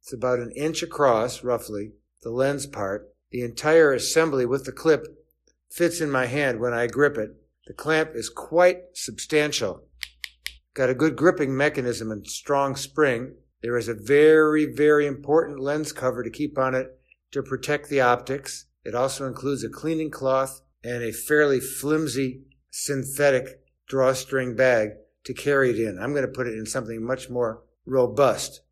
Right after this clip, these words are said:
for protection. Cost in the U S is ninety dollars. You will find it in your country.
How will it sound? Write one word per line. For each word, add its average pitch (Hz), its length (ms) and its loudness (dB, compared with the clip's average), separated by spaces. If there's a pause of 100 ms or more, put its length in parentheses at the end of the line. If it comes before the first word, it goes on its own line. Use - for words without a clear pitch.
(100)
for 113 140 -8
protection. 120 720 -6 (240)
Cost 151 320 -2
in 147 80 -6
the 135 80 -4
U 135 240 4
S 135 200 0
is 110 120 -8
ninety 139 440 0
dollars. 123 460 2
You 117 100 -4
will 107 120 -6
find 135 340 -2
it 120 120 -8
in 123 120 -6
your 143 160 0
country. 147 540 -2